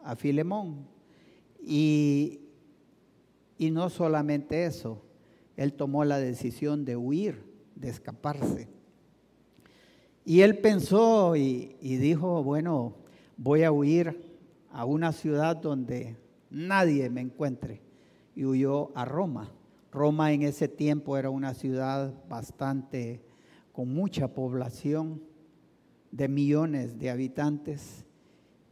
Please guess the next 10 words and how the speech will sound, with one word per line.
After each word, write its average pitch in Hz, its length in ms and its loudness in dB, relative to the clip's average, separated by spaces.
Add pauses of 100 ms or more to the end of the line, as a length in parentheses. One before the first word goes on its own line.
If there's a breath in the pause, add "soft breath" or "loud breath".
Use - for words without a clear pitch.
(180)
Y, 147 640 4 (720 soft breath)
y 160 120 4
dijo, 190 320 8
"Bueno, 175 360 0
aquí 143 320 -2
nadie 135 400 0
me 127 120 -2
va 123 100 -4
a - 20 -4
encontrar". 117 540 -10